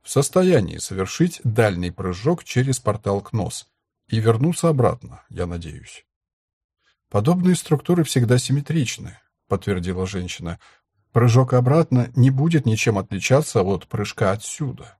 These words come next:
Военный советник третьего ранга удовлетворенно кивнул. «Также госпожа Харгроув сообщила нам, что Тринити уже совершила прыжок туда», продолжил он. «Безусловно, мы и сами посмотрим эту запись,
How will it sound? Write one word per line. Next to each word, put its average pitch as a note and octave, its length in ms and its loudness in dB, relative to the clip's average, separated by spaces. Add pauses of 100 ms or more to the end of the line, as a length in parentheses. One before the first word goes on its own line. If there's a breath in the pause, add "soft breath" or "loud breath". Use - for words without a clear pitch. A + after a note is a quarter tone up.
(720)
Военный E3+ 460 4
советник D#3 500 4
третьего C3 400 4
ранга C3 280 4
удовлетворенно G#2+ 920 2
кивнул. F2 440 -12 (640)
«Также G#2 440 2
госпожа G#2+ 520 0
Харгроув A2 600 0
сообщила C3+ 520 0
нам, C3 180 4
что - 480 0
Тринити A#2+ 540 2
уже A#2 340 2
совершила C3 640 0
прыжок F2+ 440 -8
туда», F2 340 -12 (400)
продолжил E2 500 -6
он. D#2+ 140 -10 (480 soft breath)
«Безусловно, E3 640 4
мы E3 160 8
и D#3 40 6
сами E3 420 6
посмотрим A#2 640 2
эту A2 160 -2
запись, C#3 460 2